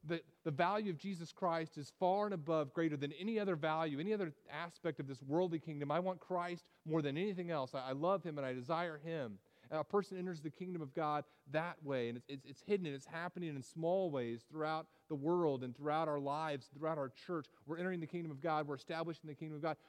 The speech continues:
Whenever Christ returns to establish his permanent kingdom, it's not hidden. It's visible.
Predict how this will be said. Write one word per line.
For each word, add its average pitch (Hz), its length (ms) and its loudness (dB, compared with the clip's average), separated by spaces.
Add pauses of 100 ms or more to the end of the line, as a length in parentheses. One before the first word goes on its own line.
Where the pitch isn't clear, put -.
(140)
Whenever 202 540 4 (260)
Christ 190 500 0
returns 165 640 -2 (100)
to 147 200 -2 (240)
establish 175 580 0
his 156 160 -4 (160)
permanent 185 380 0 (100)
kingdom, 131 520 -4 (2500)
it's - 160 -8
not 208 200 2
hidden. 185 360 0 (1700)
It's 135 140 -20
visible. 135 640 0